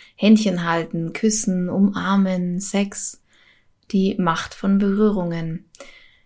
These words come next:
Für jemanden, dessen Liebessprache Zärtlichkeit ist, wird eine zärtliche Berührung sehr viel deutlicher durchdringen als ein ausgesprochenes „Ich liebe dich“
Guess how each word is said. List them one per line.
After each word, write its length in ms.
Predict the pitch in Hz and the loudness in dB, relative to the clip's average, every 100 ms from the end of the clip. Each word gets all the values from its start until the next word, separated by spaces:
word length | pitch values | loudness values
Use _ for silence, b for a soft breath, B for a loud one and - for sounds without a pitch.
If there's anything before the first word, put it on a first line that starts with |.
| B | B
Für 100 | - | 6
jemanden, 340 | 202 247 269 214 | 8 10 8 6
dessen 200 | 196 190 | 6 4
Liebessprache 640 | 208 247 - - 190 185 | 4 4 2 2 2 2
Zärtlichkeit 640 | - - - 240 240 233 226 | 0 -2 0 -2 0 -2 0
ist, 280 | 220 - | -2 -2
wird 360 | 185 190 190 - - | 0 0 0 -4 -4
eine 200 | 175 175 | -2 0
zärtliche 340 | 185 208 202 | 0 0 -4
Berührung 460 | 180 180 208 202 185 | -2 0 2 2 2
sehr 300 | - 185 196 | 2 2 4
viel 160 | 196 | 0
deutlicher 420 | 190 185 185 175 165 | 0 0 -2 -6 -6
durchdringen 560 | 160 156 - 160 160 | -6 -8 -10 -10 -6
als 260 | 151 160 - | -6 -6 -6
ein 100 | 151 | -6
ausgesprochenes 880 | - - - - 165 180 165 - - | -6 -6 -10 -8 -6 -6 -6 -8 -12
„Ich 120 | 190 | 0
liebe 240 | 196 220 | 2 2
dich“ 320 | 196 - - | 0 -6 -14